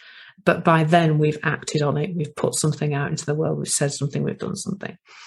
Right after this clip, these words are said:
So having that realisation that everybody's doing the best they can with the thinking that looks real to them allows us to just fall naturally, without any forcing,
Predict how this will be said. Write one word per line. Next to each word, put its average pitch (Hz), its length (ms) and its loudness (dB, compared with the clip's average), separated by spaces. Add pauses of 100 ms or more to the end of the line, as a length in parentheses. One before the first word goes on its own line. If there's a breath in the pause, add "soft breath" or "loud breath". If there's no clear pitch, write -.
(260 loud breath)
So 190 160 4
having 208 280 6
that 233 140 4
realisation 180 720 4
that - 100 -4
everybody's 175 400 4
doing 175 260 4
the 170 60 2
best 160 240 -2
they 165 60 -4
can 160 200 -4
with 156 140 0
the 151 40 -14
thinking 160 320 -2
that 185 120 -2
looks 190 240 -4
real 185 180 4
to 165 160 -8
them 156 320 0 (720 soft breath)
allows 180 600 6
us 160 160 2
to - 200 -6
just - 280 0
fall 160 380 4
naturally, 170 640 4
without 180 320 4
any 185 140 6
forcing, 170 880 0